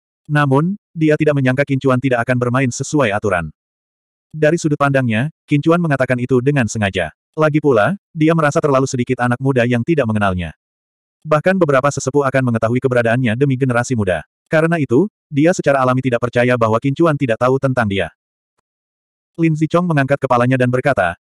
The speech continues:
"Saya tidak peduli apakah Anda tahu tentang dia atau tidak. Hari ini, saya akan memberi Anda pelajaran."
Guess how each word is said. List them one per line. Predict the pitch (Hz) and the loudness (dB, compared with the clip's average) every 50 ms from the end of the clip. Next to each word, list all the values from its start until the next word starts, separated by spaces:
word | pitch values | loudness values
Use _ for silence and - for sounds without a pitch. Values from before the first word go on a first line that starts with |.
| _ _ | _ _
"Saya | - - 156 151 160 165 | -8 -2 0 0 0 2
tidak | 165 156 139 | 0 0 0
peduli | 139 127 123 123 | 0 0 0 2
apakah | 113 113 120 117 120 120 113 | 0 0 0 0 -2 -2 0
Anda | 117 123 123 120 | 0 0 0 0
tahu | 123 123 131 139 | 0 0 0 0
tentang | - 147 147 147 156 127 107 107 | 0 0 0 0 0 0 0 -2
dia | 120 131 120 110 | -2 -2 -2 -2
atau | 113 117 110 | -2 -2 -2
tidak. | - 101 92 - - _ _ _ _ _ _ _ _ _ _ - | -2 -4 -6 -6 -8 _ _ _ _ _ _ _ _ _ _ -4
Hari | - 160 165 175 156 | -2 0 0 0 0
ini, | 127 113 117 180 214 _ _ _ | 0 0 0 0 -2 _ _ _
saya | - - - 160 151 156 165 170 | -10 -4 0 2 2 2 2 2
akan | 156 147 147 135 127 | 0 0 0 0 0
memberi | 120 123 131 127 | 0 0 0 0
Anda | 127 131 135 131 117 | 0 0 0 0 0
pelajaran." | 120 113 104 104 107 98 92 87 82 | 0 0 0 0 0 0 0 -2 -6